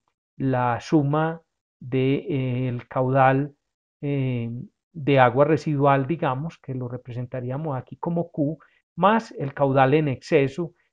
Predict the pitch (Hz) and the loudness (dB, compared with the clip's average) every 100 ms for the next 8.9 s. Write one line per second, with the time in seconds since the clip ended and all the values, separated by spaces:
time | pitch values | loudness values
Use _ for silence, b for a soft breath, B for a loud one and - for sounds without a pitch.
0 | _ 135 139 127 123 120 - 123 120 127 | _ -10 -6 -6 -6 -8 -4 -4 -4 -6
1 | 127 - 143 135 _ _ _ 131 113 135 | -6 -6 -6 -6 _ _ _ -8 -6 -4
2 | 120 135 151 175 127 117 - 131 135 143 | -4 0 4 4 4 0 -2 2 2 2
3 | 127 147 - 139 - 147 139 - _ _ | -2 -4 -2 -4 -4 -6 -6 -8 _ _
4 | - 123 127 113 123 117 127 139 139 120 | -10 -6 -6 -6 -4 -2 0 0 0 -6
5 | 120 135 139 - 151 131 139 - 131 123 | -4 -4 -4 -2 -2 -2 -4 -6 -8 -6
6 | 127 135 123 143 139 - 147 139 139 147 | -6 -8 -6 -2 -2 0 -2 0 -2 -4
7 | 147 131 135 117 117 147 135 - 123 131 | -4 -6 -4 -4 -6 -6 -6 -6 -6 -6
8 | 120 135 - 131 123 123 110 120 | -4 -6 -8 -10 -10 -10 -12 -16